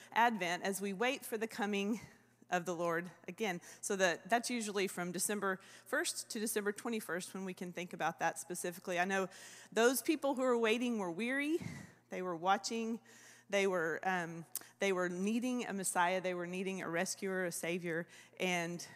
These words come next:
we are no different today. We're weary, we're watching, and we're ready for a Savior. So the ad-, Advent for the coming of the baby Jesus, but also we are waiting for the coming of our Lord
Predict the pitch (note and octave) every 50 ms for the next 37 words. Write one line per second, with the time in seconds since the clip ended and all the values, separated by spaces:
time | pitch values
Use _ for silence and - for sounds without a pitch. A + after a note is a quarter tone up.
0 | - - - G3+ G#3 G#3 G3+ G3+ D3+ - - - - - - F#3 F#3 F3+ F3+ F3+
1 | F3 E3+ E3+ - D#3+ D#3+ E3+ - - E3 E3+ E3+ D#3 E3 E3 E3 F3 F3 F3+ F#3
2 | F3+ F3 F3+ F#3+ F#3 - - - _ - F3 E3+ E3+ E3+ E3 F3 - - E3+ E3+
3 | E3+ E3+ - - - - - _ - F3 F3 E3+ E3 E3 E3+ E3+ F3+ F#3 - -
4 | E3+ F3+ - - E3+ E3+ E3+ D#3+ D#3+ F3 - - F3+ E3+ E3+ E3 - - - -
5 | - - - F3 F3+ D#3+ - - G3 - - E3+ - - - - - A3 A3+ A#3
6 | A3+ A#3+ A#3+ A#3 - - - - - F3+ F#3 F3 E3 E3 E3+ - - - - F3+
7 | F#3 F3 - A#3+ A#3 A#3+ A3 G#3 F#3 F3 F3 E3 E3 A#3 C#4+ D#4+ D#4 D#4+ C#4+ -
8 | D4+ D4 D4 - D4+ D4+ - - - - - - _ - F3+ F3+ F3+ F#3 - -
9 | F#3+ E3+ F3 F3 - - - F#3+ G3 G3 F#3 F3 - - E3 E3+ F3+ F3 F3 F3
10 | F3+ E3+ E3 F3 - - - - _ - - - E3+ D#3 D#3+ - - F3+ E3+ E3+
11 | D#3+ D3+ D3+ D#3 - _ _ _ - - E3+ D#3 D#3 D3+ D#3 D#3+ D3+ E3 D#3+